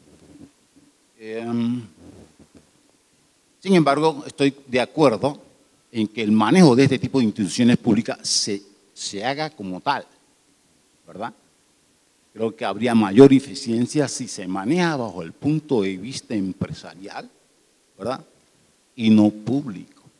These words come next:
Ah,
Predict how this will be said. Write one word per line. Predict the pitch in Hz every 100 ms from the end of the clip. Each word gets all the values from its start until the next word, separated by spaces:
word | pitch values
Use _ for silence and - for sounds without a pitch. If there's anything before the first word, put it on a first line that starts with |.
| _ _ _ _ _ _ _ _ _ _ _ _ _ _ _ _ _ _ _ _ _ _ _ _ _ -
Ah, | 131 131 131 131 131